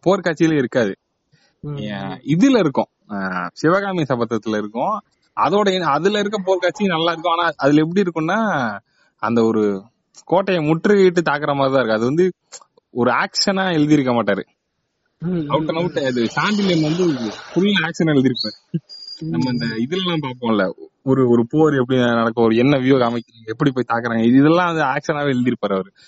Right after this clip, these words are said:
Speaker 1: அதெல்லாம்
Speaker 2: ம்.
Speaker 1: சூப்பரா இருக்கும்.
Speaker 2: ம்,
Speaker 1: கடல்
Speaker 2: ம்.
Speaker 1: போர்லாம் எழுதியிருப்பாரு, கடல் போராரு. அதனால அது, அது சூப்பராவே இருக்கும்.
Speaker 2: ம், ம், ம்.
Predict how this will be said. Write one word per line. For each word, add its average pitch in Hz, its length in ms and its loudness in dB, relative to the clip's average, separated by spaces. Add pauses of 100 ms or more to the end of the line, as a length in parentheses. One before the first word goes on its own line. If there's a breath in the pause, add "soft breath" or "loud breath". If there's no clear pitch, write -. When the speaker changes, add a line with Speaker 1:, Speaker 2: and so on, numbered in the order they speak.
(140 soft breath)
Speaker 1:
அதெல்லாம் 139 240 -2
Speaker 2:
ம். 147 40 -6
Speaker 1:
சூப்பரா 131 240 -2
இருக்கும். 120 360 -10 (680)
Speaker 2:
ம், 143 60 -14
Speaker 1:
கடல் 180 360 -2
Speaker 2:
ம். 190 80 -8
Speaker 1:
போர்லாம் 185 300 0
எழுதியிருப்பாரு, 151 380 2
கடல் 135 400 -2
போராரு. 107 220 2
அதனால 117 380 -2
அது, 123 120 -2 (140)
அது 101 180 -10
சூப்பராவே 147 460 -4
இருக்கும். - 280 -4 (640)
Speaker 2:
ம், 143 360 -8
ம், 139 320 -10
ம். 131 220 -16